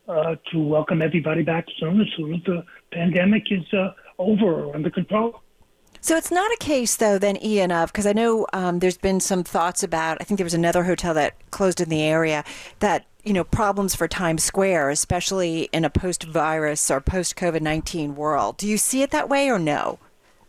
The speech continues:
Speaker 1: No, I don't see it that way. You know, I've been hearing the pundits, everybody, uh, talking about a paradigm shift, and, you know, in all my experience, and I think since biblical times, you never see a paradigm shift.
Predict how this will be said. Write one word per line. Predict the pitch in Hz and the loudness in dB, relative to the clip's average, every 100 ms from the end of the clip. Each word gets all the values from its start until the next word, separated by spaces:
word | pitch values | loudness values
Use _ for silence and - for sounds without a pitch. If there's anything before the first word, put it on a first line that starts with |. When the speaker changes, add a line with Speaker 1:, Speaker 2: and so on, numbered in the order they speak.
| _ - - _ - | _ -20 -20 _ -4
Speaker 1:
No, | 185 180 156 | 0 2 2
I | 143 | 0
don't | 131 123 - | -6 -14 -14
see | 127 | -16
it | 123 - | -18 -20
that | 135 127 | -14 -10
way. | 131 120 113 _ - _ | -8 -10 -12 _ -20 _
You | 196 | -6
know, | 139 135 143 | 2 4 4
I've | 156 170 | 2 2
been | 170 | 2
hearing | 147 156 143 135 | 2 2 0 -2
the | |
pundits, | - - 143 139 123 101 - - _ _ _ _ - | -4 -6 -4 -2 -4 -6 -20 -20 _ _ _ _ -10
everybody, | 135 - 135 135 135 127 - | -8 -4 -2 0 -2 -4 0
uh, | 135 127 123 - | 0 0 -6 -4
talking | 147 - 147 | -2 0 0
about | 131 127 | 0 -2
a | |
paradigm | - - 143 147 147 156 - | -4 -4 -2 0 0 0 0
shift, | 180 208 - | -2 -2 -6
and, | 107 117 _ - - _ _ - | -12 -12 _ -20 -20 _ _ -16
you | 131 | -4
know, | 131 131 151 180 | 0 0 -2 -8
in | 135 151 - 131 | -10 -10 -8 -4
all | 156 170 | 0 0
my | 151 180 | 0 0
experience, | 202 - - 139 120 120 135 - | -2 -2 -10 -6 -4 -2 -4 -4
and | 135 | -4
I | 127 127 | -4 -6
think | - 151 131 - | -6 -8 -6 -4
since | 151 - | -6 -6
biblical | - 214 175 - 127 | -6 -2 -2 -4 -10
times, | - 117 104 - - _ - - - _ | -8 -10 -10 -14 -20 _ -20 -20 -20 _
you | - 165 | -4 0
never | 220 - - | 0 0 -4
see | 135 | -6
a | |
paradigm | - 131 113 110 110 107 - | -4 -2 -4 -4 -6 -6 -6
shift. | - 110 | -4 -4